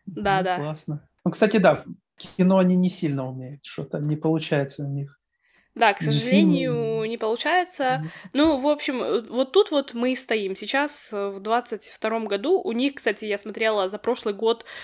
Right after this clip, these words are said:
Speaker 1: там на, почти на полтора миллиарда упала капитализация, ну, потому что люди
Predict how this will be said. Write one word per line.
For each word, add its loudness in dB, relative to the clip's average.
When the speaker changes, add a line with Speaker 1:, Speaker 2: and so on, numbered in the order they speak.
Speaker 1:
там -2
на, 0
почти -4
на -2
полтора 2
миллиарда 0
упала -2
капитализация, -2
ну, -6
потому -6
что -4
люди 0